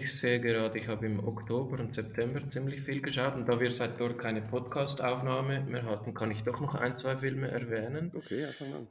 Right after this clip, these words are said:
Speaker 1: Und zwar habe ich geschaut Triangle of Sadness.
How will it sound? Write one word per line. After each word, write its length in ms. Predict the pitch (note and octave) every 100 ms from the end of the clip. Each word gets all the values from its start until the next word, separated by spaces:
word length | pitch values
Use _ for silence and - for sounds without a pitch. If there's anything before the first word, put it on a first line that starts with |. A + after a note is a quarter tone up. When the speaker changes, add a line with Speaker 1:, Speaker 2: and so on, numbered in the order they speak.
| - -
Speaker 1:
Und 280 | A#2+ A#2+ A#2+
zwar 400 | - A#2+ B2+ B2+
habe 300 | A#2+ A#2 A#2+
ich 280 | A#2+ - - _ _ _
geschaut 960 | - A#2 A2+ A2+ A2+ A#2+ C3+ C3+ C3+ - _ _ _ - - _ - -
Triangle 600 | - A#2 B2 C3 C3 B2+
of 140 | A#2+ A#2+
Sadness. 1040 | - A#2 B2+ C#3 D3+ E3+ F#3 - - -